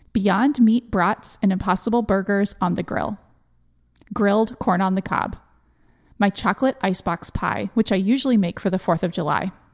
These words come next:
The simplest, so delicious and filling cold lentil salad made with just three Trader Joe's ingredients:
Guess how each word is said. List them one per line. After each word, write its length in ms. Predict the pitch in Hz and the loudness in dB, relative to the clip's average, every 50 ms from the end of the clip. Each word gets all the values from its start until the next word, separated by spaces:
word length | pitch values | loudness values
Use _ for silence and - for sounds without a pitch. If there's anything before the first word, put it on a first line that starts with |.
| _ _ _ _ _ _ _ _ _ _ _ _ _ _ - - _ _ - - | _ _ _ _ _ _ _ _ _ _ _ _ _ _ -20 -20 _ _ -6 -2
The 80 | - 208 | -2 -2
simplest, 720 | - - 226 226 240 - 254 262 277 294 - - - - - | 2 2 2 2 4 2 2 2 2 0 -2 -4 -8 -12 -12
so 360 | - - - - - 190 196 | -8 -6 -2 0 2 2 2
delicious 560 | 214 233 277 262 214 208 - - 202 202 - - | 2 2 2 2 2 0 0 0 -2 -2 -2 0
and 220 | - 226 208 202 | 0 0 0 0
filling 400 | - - 202 180 185 180 180 185 | 0 -2 0 0 0 -2 -4 -6
cold 400 | - - - 180 180 196 202 - | -2 -2 0 2 2 2 0 -2
lentil 300 | - 196 185 180 - 196 | -2 -2 -2 0 -2 -2
salad 460 | 190 - - 147 147 - - - 185 - - - - _ _ | -2 -2 -2 -2 -2 -2 -4 -6 -8 -10 -14 -20 -20 _ _
made 260 | - 214 214 240 269 | 2 2 4 2 2
with 200 | 285 269 247 - | 2 0 -2 -2
just 280 | - 185 175 - - - | -4 -6 -6 -6 -6 -6
three 280 | - 180 185 208 226 240 | -4 -4 0 0 -2 -2
Trader 360 | - - 202 185 185 185 190 | -2 -2 -2 0 0 0 0
Joe's 300 | - 214 180 180 190 - | 0 0 0 0 0 0
ingredients: 720 | - 190 180 - 170 165 175 - - - - - - - | -2 -2 -2 -4 -6 -6 -8 -8 -10 -10 -12 -14 -14 -14